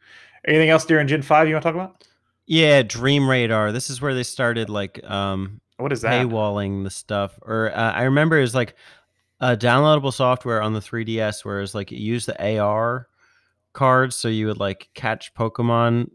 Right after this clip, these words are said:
Speaker 2: in the, in the virtual augmented reality.
Speaker 1: Hmm.
Speaker 2: It was pretty whack.
Speaker 1: That sounds weird.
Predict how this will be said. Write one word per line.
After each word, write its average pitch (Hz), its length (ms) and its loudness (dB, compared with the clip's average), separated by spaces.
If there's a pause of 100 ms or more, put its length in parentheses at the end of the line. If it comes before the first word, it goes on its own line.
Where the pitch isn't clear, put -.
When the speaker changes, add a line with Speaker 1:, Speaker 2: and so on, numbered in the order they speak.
Speaker 2:
in 113 180 0
the, 104 260 0 (220)
in 107 60 -2
the 104 80 -2
virtual 104 680 -4
augmented 110 560 0
reality. 104 640 0 (2250)
Speaker 1:
Hmm. 104 240 -16 (420)
Speaker 2:
It - 60 -6
was 117 120 -2
pretty 135 180 2
whack. 80 400 -2 (2000)
Speaker 1:
That - 80 -20
sounds 104 340 -14 (280)
weird. 98 280 -10